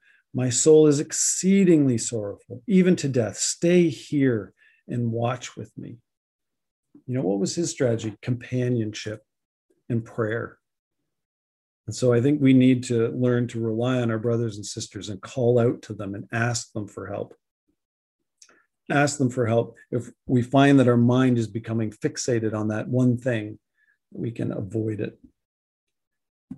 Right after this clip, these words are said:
Okay, but to have a strategy. Um, I think this is an important one as well, is just to label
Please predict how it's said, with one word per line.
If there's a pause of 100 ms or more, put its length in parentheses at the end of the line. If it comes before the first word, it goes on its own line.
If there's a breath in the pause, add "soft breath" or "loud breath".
(720)
Okay,
but
to
have
a
strategy. (1400 soft breath)
Um, (560)
I
think
this
is
an
important
one
as
well,
is
just
to
label